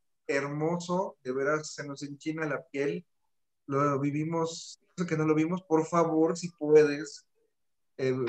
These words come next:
préstanos ese video para publicarlo y para poner al lado la descripción tuya, si se puede, sería padrísimo, porque de veras son, son,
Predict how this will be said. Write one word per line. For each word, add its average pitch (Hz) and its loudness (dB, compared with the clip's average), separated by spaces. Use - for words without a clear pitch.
préstanos 156 -2
ese 156 -4
video 147 4
para 131 -2
publicarlo 139 -2
y 147 0
para 117 -4
poner 156 0
al 151 4
lado 147 4
la 143 2
descripción 139 -4
tuya, 156 2
si - -14
se 139 -8
puede, 151 4
sería 143 -2
padrísimo, 147 -2
porque 143 -6
de 170 4
veras 196 4
son, 240 0
son, 247 2